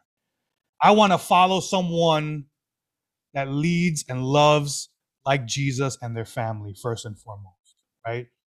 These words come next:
That's why Jesus said, "What are the two greatest commandments? Love your father with all your heart and love your neighbor." Can't go wrong with that. Here's the second thing. Sustainable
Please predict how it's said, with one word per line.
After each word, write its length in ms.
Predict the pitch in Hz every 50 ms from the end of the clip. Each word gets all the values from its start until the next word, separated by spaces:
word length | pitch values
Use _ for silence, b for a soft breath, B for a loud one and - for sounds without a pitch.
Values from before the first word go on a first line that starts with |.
| _ _ _ _ _ _ _ _ _ _
That's 180 | - 147 147 -
why 100 | 190 190
Jesus 380 | 160 135 190 196 175 190 180 -
said, 280 | - 214 185 165 139 135
"What 120 | 196 208
are 60 | 226 214
the 100 | 208 190
two 260 | - - 254 262 220
greatest 360 | 165 226 226 220 226 - -
commandments? 840 | - 226 220 226 247 262 262 240 196 143 - - - - - - - _ _ _ _ _ _ _ _ _ _ _ _ _ _ _ _ _ -
Love 180 | 185 220 226
your 140 | 233 269 254
father 380 | - - 240 214 214 214 220 214
with 160 | 202 196 190 196
all 240 | 185 202 220 240 254
your 140 | 269 269
heart 500 | - - - 214 220 226 262 262 - - _ _ _ _ _ _ _ _ -
and 140 | 170 165 175
love 180 | 180 170 147
your 100 | 156 160
neighbor." 420 | 156 151 143 131 113 107 101 - _ _ _ _ _ _ _ _ _ _ _ _ _ _ _ _ _ _ _ _ _ _ _ _ _ _ -
Can't 180 | 185 190 185
go 120 | 165 180 170
wrong 260 | 160 165 151 143 135
with 160 | 123 113 -
that. 200 | 113 101 90 - _ _ _ _ _ _
Here's 220 | 185 208 220 185
the 80 | 208 185
second 380 | - - 220 196 - 175 143
thing. 260 | - 131 110 95 92 - _ _ _ _ _ _ _ _ _ _ _ - - _ _ _ b b b b b b b _ _ _ _ _ _ _ _ _ _ _ _ _ _ _ _ _ _
Sustainable 1200 | _ - - 175 160 - - - - 214 208 233 262 269 294 277 294 285 294 294 294 285 - _